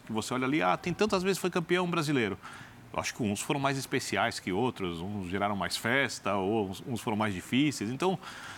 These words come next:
uma das graças do futebol é que ele não é algo congelado, ao contrário, ele é uma fábrica de emoções.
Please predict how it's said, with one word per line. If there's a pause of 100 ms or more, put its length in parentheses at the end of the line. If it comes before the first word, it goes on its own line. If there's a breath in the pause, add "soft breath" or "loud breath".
(140 loud breath)
uma
das
graças
do
futebol
é
que
ele
não
é (320)
algo
congelado, (140)
ao
contrário,
ele
é
uma
fábrica (560 loud breath)
de
emoções.